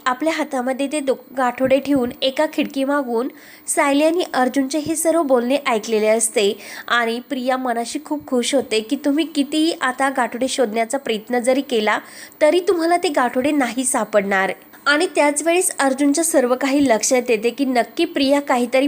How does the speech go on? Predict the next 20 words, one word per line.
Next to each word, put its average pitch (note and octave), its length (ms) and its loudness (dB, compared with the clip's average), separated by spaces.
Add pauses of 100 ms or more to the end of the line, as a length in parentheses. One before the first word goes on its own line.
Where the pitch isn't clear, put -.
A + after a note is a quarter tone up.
फसवते G#3+ 600 0 (400)
आणि A#3 400 -2
लगेच B3+ 380 0
आता A#3 220 -2
त्याचा A#3 320 0
प्रियावरचा B3 640 -2
संशय C4 440 0
वाढलेला G3+ 460 0
असतो. G3+ 440 2 (320)
आणि C#4+ 220 2 (100)
त्याच C#4+ 280 0
वेळेस C#4+ 420 0 (340)
प्रियाच्या D4+ 440 2
मोबाईलवर C4 640 4 (120)
अस्मिताचा C#4 600 0
कॉल A#3 260 2
येतो A3 420 0
आणि A#3+ 380 0
रिंगटिंग B3+ 460 0 (220)
टोनचा C#4 380 4